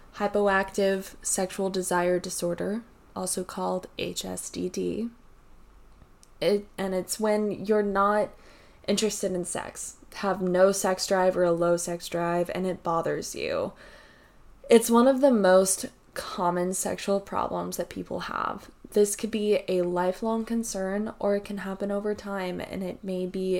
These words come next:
a problem all the time or happen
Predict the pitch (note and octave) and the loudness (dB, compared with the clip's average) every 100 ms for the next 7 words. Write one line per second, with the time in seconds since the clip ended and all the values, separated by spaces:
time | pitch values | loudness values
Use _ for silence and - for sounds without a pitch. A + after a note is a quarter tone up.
0 | - F#3+ - G3 F#3+ F#3+ F3+ F3+ - - | -2 -8 -8 -6 -4 -4 -4 -6 -10 -16
1 | - - G#3+ C4 C4+ C#4+ C#4 C#4+ C#4+ - | -6 4 6 6 6 2 2 0 -2 -2
2 | G#3 G#3 G3+ G3+ G3+ - - - - G#3 | 0 4 6 4 2 -4 -16 -20 -10 -6
3 | G3 G3 F#3+ F#3+ | -2 -2 -2 -6